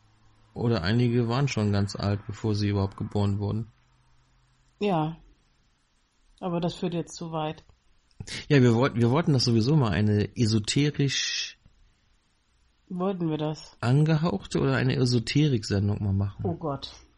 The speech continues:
Speaker 1: Das wär doch mal schön. Habt
Speaker 2: Ja,
Speaker 1: ihr Vorschläge?
Speaker 2: ich hab, ich hab was auf Lager, du, kein Problem. Wir können uns, äh, ätherisch, astralisch, bewusst unterhalten.
Speaker 1: Eine ätherische Sendung.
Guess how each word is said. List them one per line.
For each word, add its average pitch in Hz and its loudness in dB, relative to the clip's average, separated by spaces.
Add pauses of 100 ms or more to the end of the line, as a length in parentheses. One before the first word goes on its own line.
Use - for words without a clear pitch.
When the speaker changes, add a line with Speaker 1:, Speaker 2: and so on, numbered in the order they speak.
(120)
Speaker 1:
Das - -4
wär 113 -2
doch 107 0
mal 95 2
schön. 107 -2 (560)
Habt 196 2
Speaker 2:
Ja, 160 4
Speaker 1:
ihr 127 2
Vorschläge? 147 2
Speaker 2:
ich 117 -2
hab, 185 -2
ich - -14
hab 151 -4
was 185 -2
auf 220 -4
Lager, 240 -4
du, 151 -12
kein 156 -10
Problem. 226 -4
Wir 165 -6
können 185 -4
uns, - -8
äh, - -14
ätherisch, 226 -2
astralisch, 208 -2 (680)
bewusst 180 -6
unterhalten. 165 -4
Speaker 1:
Eine 120 2
ätherische 113 2
Sendung. 107 0